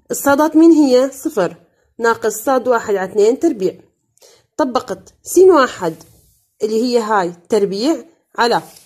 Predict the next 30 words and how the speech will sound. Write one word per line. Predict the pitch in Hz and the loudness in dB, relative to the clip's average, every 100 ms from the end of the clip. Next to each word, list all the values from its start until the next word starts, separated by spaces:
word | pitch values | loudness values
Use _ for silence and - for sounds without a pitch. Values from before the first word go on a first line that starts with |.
| _ _ - _ _ | _ _ -20 _ _
لما | 226 233 | -2 0
هون | 269 339 285 | 2 2 2
وحدنا | 254 311 254 | -2 -4 -4
مقامات | 240 226 214 185 208 277 185 | -4 -4 -2 -2 -2 -4 -4
على | 208 | -2
اتنين | 208 233 202 180 | -2 -2 -2 -2
على | 175 175 | -4 -8
اتنين، | 180 196 180 240 320 - - | -6 -4 -2 -2 -2 -8 -8
لاحظوا | 196 196 190 | -8 -6 -6
معي | 185 220 320 - | -4 -4 -8 -8
لما | 185 185 - _ | -8 -8 -12 _
بتوحدي | 175 202 214 214 208 | -10 -4 -4 -4 -6
مقامات | 196 190 190 269 - _ - - _ _ - | -6 -4 -4 -4 -6 _ -20 -20 _ _ -2
آه، | 233 226 | 0 0
بتصير | 240 359 | 0 0
عندك | 320 294 277 - | 0 -2 -4 0
سين | 330 320 | 2 4
واحد | 254 247 254 - - - _ | 2 -2 -6 -8 -10 -20 _
ربعية | 302 294 330 381 | -2 2 0 2
الاثنين | 311 277 277 269 277 | 0 0 0 0 0
شو | 285 | -2
هي؟ | 269 262 220 | -2 -2 -4
أربعة. | 175 160 170 - _ _ _ | -4 -6 -8 -12 _ _ _
طيب، | 214 165 247 | -4 -4 2
نيجي | 359 311 311 | 4 4 2
هون، | 214 151 - | 2 -4 -8
صفر | - 370 381 | -4 2 4
ناقص | 330 330 311 302 | 4 2 -2 -4
صاد | 302 240 | -2 0
واحد، | 220 180 185 180 | -2 -2 -10 -14